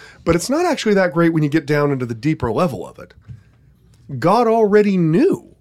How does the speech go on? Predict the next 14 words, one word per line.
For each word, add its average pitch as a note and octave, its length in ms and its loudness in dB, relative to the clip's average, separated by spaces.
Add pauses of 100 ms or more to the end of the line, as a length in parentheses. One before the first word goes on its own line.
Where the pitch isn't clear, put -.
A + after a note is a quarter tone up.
(480)
that C3+ 160 0
I B2 140 -2
wasn't A#2+ 480 -2
going G#2+ 320 -4
to G#2 120 -10
be G2+ 460 -6 (100)
worshiping G#2 640 -6
the G2 100 -8
right F2 300 -6
Jesus. - 640 -14 (840)
He C3 160 0
already D#3+ 640 2
knew F2+ 280 -16
that. - 260 -20